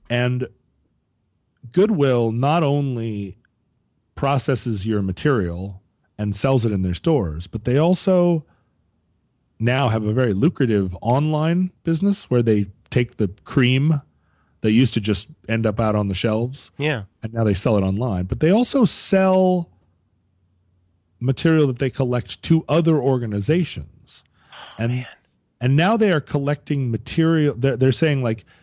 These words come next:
Speaker 1: "No item of clothing is too shite to donate to Goodwill."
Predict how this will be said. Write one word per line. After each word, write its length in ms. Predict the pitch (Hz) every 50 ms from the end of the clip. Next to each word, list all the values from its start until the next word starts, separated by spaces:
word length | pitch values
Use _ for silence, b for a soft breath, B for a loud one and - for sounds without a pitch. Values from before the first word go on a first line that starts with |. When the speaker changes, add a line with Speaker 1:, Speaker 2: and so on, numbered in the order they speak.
| b b
Speaker 1:
"No 640 | 120 120 127 147 175 190 208 220 233 240 233 226 - _ -
item 280 | 165 180 196 185 175
of 140 | 170 139 -
clothing 460 | - - 156 156 160 151 151 143 139
is 240 | 107 120 107 - -
too 680 | - - - 185 180 185 185 185 185 190 190 190 185 - _ _ _ _ _ _ _
shite 720 | - - - - - 151 113 98 90 90 - - - - _ _ _ _ _ _ _ _ _ _ _ _ _ _ _ _ _ _ -
to 80 | - 131
donate 400 | 123 143 139 139 139 135 131 123
to 100 | 120 117
Goodwill." 420 | 113 135 127 113 90 67 - -